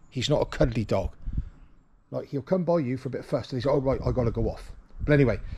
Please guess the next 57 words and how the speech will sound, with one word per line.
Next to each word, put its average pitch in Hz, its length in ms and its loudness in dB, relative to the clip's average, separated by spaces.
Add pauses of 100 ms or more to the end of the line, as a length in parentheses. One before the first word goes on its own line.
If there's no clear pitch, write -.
(140)
we're 131 100 4
very 156 360 8
early 131 180 2
days, 98 300 -6
we're - 80 -6
four 165 320 8
days 123 240 4
in. 104 180 0 (760)
So 117 300 2 (1160)
I'm 147 60 8
gonna 165 120 8
put - 140 0
the 139 80 2
lead 139 140 8
on 123 120 8
him, 156 160 2
and 127 140 4
I'm 127 80 6
gonna 123 120 2
show 139 260 4
how 151 200 2
he 156 120 2
comes 151 260 2
out 147 100 2
that - 200 -2
back - 180 -4
door 131 180 2
now 131 180 6
and 120 120 2
how 139 120 6
he 123 100 4
goes 120 200 2
through 123 140 0
that 113 140 2
gate. 123 240 0 (920)
Um, 113 260 0
and 117 160 4
then 120 140 6
we'll 113 80 6
take 143 260 2
you 139 80 0
for 123 300 6
a, 110 120 2 (640)
I'm 131 80 4
not 156 120 6
gonna 151 100 4
video 135 240 4
the 127 100 4
whole 135 160 6
session 139 380 2
'cause - 120 -6
I'm 123 100 4
sure 139 200 2
you'll 117 240 6
all 127 180 4
fall 120 280 0
asleep, - 400 -6